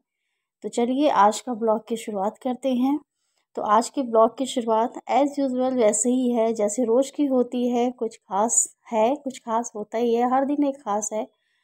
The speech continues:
इसमें कोई वो नहीं है कि सोचना नहीं है अगर सब कुछ अपने हाथ में है। तो बस,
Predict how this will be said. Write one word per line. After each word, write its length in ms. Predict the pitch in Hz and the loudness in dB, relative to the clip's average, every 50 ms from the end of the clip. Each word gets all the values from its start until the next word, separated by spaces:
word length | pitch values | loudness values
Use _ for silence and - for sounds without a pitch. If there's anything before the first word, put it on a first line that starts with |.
| _ _ _ - | _ _ _ -6
इसमें 280 | 226 233 - - 233 226 | -4 -2 -2 -2 -4 -4
कोई 360 | 226 - 233 226 233 240 233 | -2 2 4 4 4 4 2
वो 120 | 220 226 | 0 -2
नहीं 320 | 226 220 226 233 247 240 226 | -2 -2 -2 -2 -2 -2 -2
है 220 | 220 247 247 262 | -2 -2 -2 -2
कि 280 | 254 - 240 226 220 220 | -4 -4 -6 -4 -4 -4
सोचना 420 | 214 - 208 214 208 - 233 233 | -6 -8 -10 -10 -8 -8 -8 -8
नहीं 240 | 226 220 220 220 226 | -8 -8 -8 -8 -8
है 100 | 226 214 | -8 -6
अगर 280 | - 196 214 220 233 226 | -4 -4 -4 -2 -4 -4
सब 180 | - - 262 | -6 -8 -10
कुछ 280 | 254 _ - 294 285 - - | -10 _ -12 -14 -14 -12 -12
अपने 260 | 220 208 - 220 226 | -14 -12 -12 -12 -12
हाथ 220 | 214 202 202 196 190 _ - | -10 -10 -10 -10 -10 _ -12
में 100 | 208 202 | -12 -12
है। 180 | 190 202 214 214 _ _ _ _ _ _ _ _ _ _ _ _ _ _ _ _ | -10 -12 -14 -14 _ _ _ _ _ _ _ _ _ _ _ _ _ _ _ _
तो 80 | - - - | -12 -12 -8
बस, 380 | 202 220 233 269 262 - - | -4 -2 -2 -2 -4 -6 -10